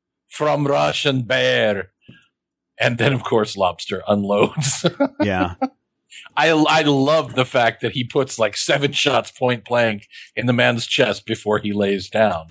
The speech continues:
Speaker 2: And then he still isn't down because he has his, uh, final, uh, jump moment where he jumps up to grab a grenade from one of the police officers and blows himself up.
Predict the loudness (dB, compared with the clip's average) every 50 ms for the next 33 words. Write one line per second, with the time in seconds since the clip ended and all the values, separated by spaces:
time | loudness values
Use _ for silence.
0 | -20 -6 -2 0 2 2 2 2 0 -4 -2 0 2 2 2 0 0 -2 -2 0
1 | 0 0 0 0 0 0 0 2 2 2 2 2 2 0 0 2 2 2 2 0
2 | -2 -2 0 0 2 2 2 2 2 4 4 4 4 2 0 -2 -4 -10 _ _
3 | _ _ _ _ _ -4 0 2 2 2 2 0 0 0 0 0 -2 -2 -2 -2
4 | 0 0 -2 -2 -6 -8 -4 0 0 0 2 2 0 0 0 -4 -2 0 2 2
5 | 2 2 0 -2 -2 -2 0 0 2 2 2 2 2 0 -4 -6 -2 0 0 2
6 | 2 0 0 -2 -2 -2 0 0 0 2 2 2 2 0 -2 -4 -4 -4 -2 -2
7 | -4 -2 0 0 0 0 0 -4 -4 -2 -4 -2 -2 -2 -2 -2 -2 -6